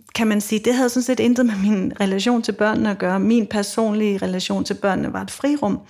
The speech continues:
Men det frirum, øhm, blev mere og mere,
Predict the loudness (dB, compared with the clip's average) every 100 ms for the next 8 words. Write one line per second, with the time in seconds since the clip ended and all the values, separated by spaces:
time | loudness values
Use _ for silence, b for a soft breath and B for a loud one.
0 | B B B B 0 0 0 0 0 2
1 | 2 0 -4 -6 -2 0 0 0 -4 -8
2 | _ _ _ _ _ -18 -2 2 4 4
3 | 4 4 4 4 2 0